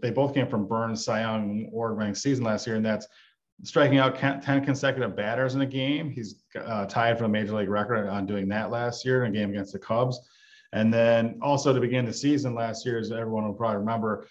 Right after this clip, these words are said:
he had fifty-eight consecutive, um, strikeouts before he had his first walk.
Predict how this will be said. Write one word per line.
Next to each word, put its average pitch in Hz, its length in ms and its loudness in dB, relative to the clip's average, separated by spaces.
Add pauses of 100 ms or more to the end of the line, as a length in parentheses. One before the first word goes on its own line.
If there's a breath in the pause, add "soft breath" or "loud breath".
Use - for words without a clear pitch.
(160 loud breath)
he 135 180 0
had 120 260 2
fifty-eight 131 1300 -2
consecutive, 123 600 -2 (280)
um, 101 800 -4
strikeouts 127 640 2
before 110 240 -2
he 110 60 2
had 104 100 0
his 98 120 -6
first 107 320 -6
walk. 101 460 0